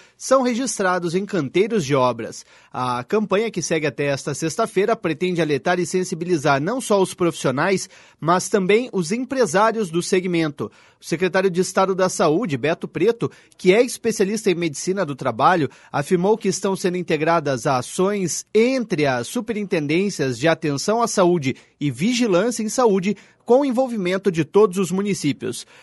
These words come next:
A superintendente da atenção à saúde, Maria Gorete Davi Lopes, reforçou que a construção civil é um setor crítico na questão dos acidentes de trabalho e que os números são alarmantes.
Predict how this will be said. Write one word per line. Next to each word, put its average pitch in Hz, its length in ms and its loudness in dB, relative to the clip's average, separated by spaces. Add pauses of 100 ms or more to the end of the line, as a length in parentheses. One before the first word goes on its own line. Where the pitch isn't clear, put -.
A 131 120 0
superintendente 190 840 0
da 143 140 2
atenção 156 540 -2
à 175 80 0
saúde, 175 500 -2 (240)
Maria 147 420 2
Gorete 160 520 2
Davi 131 340 -2
Lopes, 170 500 2 (200)
reforçou 214 580 4
que 220 80 0
a 170 60 2
construção 165 520 -4
civil 165 380 2
é 190 40 2
um 180 100 -2
setor 202 360 0
crítico 214 600 -2
na 147 100 0
questão 156 400 -2
dos 143 140 -2
acidentes 147 500 -4
de 165 100 -2
trabalho 180 540 4 (240)
e 165 100 0
que 269 120 -4
os 226 100 -4
números 180 540 0
são 190 400 2
alarmantes. 160 920 0